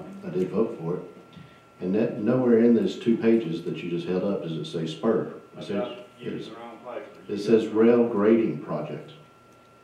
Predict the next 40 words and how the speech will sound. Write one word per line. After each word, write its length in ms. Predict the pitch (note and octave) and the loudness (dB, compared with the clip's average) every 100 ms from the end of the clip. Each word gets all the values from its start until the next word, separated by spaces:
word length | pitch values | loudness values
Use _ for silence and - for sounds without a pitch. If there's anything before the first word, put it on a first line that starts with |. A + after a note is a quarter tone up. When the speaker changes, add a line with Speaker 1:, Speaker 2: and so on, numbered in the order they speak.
| _ _ - - | _ _ -20 -12
Speaker 1:
You 120 | E2+ | -8
know, 160 | D#2+ E2+ | -6 -6
so, 400 | - F2+ D#2+ - - | -4 -4 -4 -8 -10
uh, 240 | D#2 D#2 D2 - - - - - - | -8 -6 -8 -12 -18 -20 -20 -20 -10
and 100 | A2+ | -4
I, 120 | A2+ A#2 | -2 0
the 80 | |
only 200 | A#2+ B2 | 4 6
reason 140 | A2 G2+ | 4 2
why 60 | |
I'm 80 | F2 | -2
saying 260 | - D3+ A2 | 2 4 4
that 180 | F#2+ F#2+ | 2 0
is 100 | G2+ | 0
I, 280 | F#2+ G2+ | -2 -2
I 40 | F#2+ | -2
think 160 | A2 | 0
we 100 | G#2 | 0
have 160 | G2 G2 | -2 -2
to 40 | |
be 140 | F#2 - | -4 -2
fair 280 | A2+ G#2 D#2+ | 0 2 0
to 80 | |
Clay 240 | - B2+ A2 | -4 0 2
if 100 | - | 2
he's 160 | G#2 - | -2 -4
standing 320 | G2 F2+ E2+ | -4 -4 -4
up 80 | F#2 | -4
here 140 | E2+ | -4
as 240 | E2+ F#2 - - | -4 -4 -8 -8
being, 340 | F#2 E2 D#2 - - - - - - G2 | -4 -4 -6 -12 -20 -20 -20 -20 -14 -8
uh, 40 | D#2+ | -6
willing 300 | G2 G2 F2 | -2 -2 -2
to 100 | F#2 | -2
answer 220 | F#2+ E2 | -4 -4
the 100 | D2+ | -8
questions, 540 | - B2 B2 D#3+ - - - - C#2+ | -2 0 0 -2 -4 -6 -12 -16 -14
uh, 180 | C#2+ - - E2 | -12 -14 -14 -8
and 80 | D#2+ | -6
everything. 480 | D#2 - D#2+ D2+ | -6 -8 -8 -8